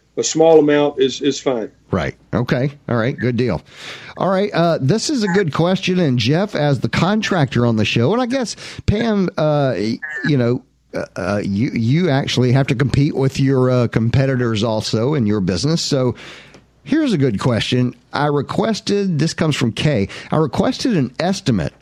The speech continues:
Speaker 2: on foundation repair from a second company. She was doing her due diligence and getting more than one quote. And they asked for a copy of the first company's drawing of the house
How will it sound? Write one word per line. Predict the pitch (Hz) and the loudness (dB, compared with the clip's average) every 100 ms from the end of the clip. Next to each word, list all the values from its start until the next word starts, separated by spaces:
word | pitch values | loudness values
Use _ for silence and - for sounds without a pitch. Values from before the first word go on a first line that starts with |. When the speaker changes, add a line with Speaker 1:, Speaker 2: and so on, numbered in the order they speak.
| _ - | _ -2
Speaker 2:
on | 113 | 0
foundation | - 139 127 113 156 - 107 | 0 0 0 2 0 2 2
repair | 95 87 73 71 | 2 0 0 -2
from | - 113 | -2 0
a | 107 | 0
second | - - 220 202 202 - | -2 -2 0 0 -2 0
company. | 190 180 82 67 120 - _ _ _ _ _ _ | 0 0 -2 -2 -6 -12 _ _ _ _ _ _
She | - 110 | -4 -2
was | 101 | 0
doing | 123 139 | 2 2
her | 151 | 2
due | 120 190 | 2 2
diligence | 180 190 143 113 113 120 | 2 2 2 0 0 -2
and | 104 | 0
getting | 120 110 | 0 0
more | 120 135 | 0 2
than | 147 | 2
one | 139 151 | 2 0
quote. | - 196 135 - - - - - - - | 0 0 0 -4 -10 -20 -18 -12 -12 -4
And | 143 120 | 0 2
they | 113 226 240 | 2 2 2
asked | 143 170 - | 2 0 0
for | 139 | -2
a | 120 | -2
copy | - 170 196 143 139 | -2 -2 0 2 2
of | 120 | 0
the | 120 | -2
first | - 233 262 - | -2 -2 -2 0
company's | 180 160 151 127 | 0 2 2 0
drawing | 98 110 151 180 117 87 85 - | 0 0 0 2 2 2 0 -2
of | 117 | -2
the | 101 | -2
house | - - 156 85 110 - | -2 0 0 2 0 -2